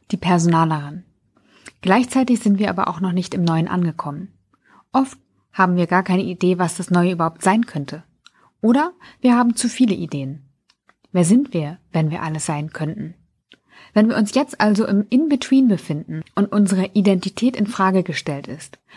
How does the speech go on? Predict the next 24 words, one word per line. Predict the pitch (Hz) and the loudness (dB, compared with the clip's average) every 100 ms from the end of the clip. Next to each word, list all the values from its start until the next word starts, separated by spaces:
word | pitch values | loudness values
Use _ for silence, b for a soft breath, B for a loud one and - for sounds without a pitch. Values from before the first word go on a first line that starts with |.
| b | b
wie | - 269 | 0 2
können | 269 262 196 | 4 4 4
wir | - | 0
uns | 202 - | -4 -2
dann | 156 160 | -2 0
neu | 175 | 0
erfinden | 202 175 - 262 277 175 | -2 -2 0 2 0 -4
und | 170 | -2
einen | 160 160 | -2 0
Job | 175 226 | 0 0
finden, | - 170 170 156 | 0 -2 0 -2
der | 160 | -2
uns | 160 - | -4 -6
erfüllt? | 156 - 220 - _ _ _ _ B B - | -4 -2 -2 -4 _ _ _ _ B B 0
Was | 285 - | 0 2
können | 226 214 | 4 4
wir | 185 185 | 4 -2
tun, | - 269 302 285 | 0 0 0 0
wenn | 180 170 | 0 2
wir | 180 170 | 2 0
auf | - | -4
die | - | -6
klassische | - 214 226 202 208 | -2 0 0 0 -2
Frage, | - 160 156 | -2 -2 -2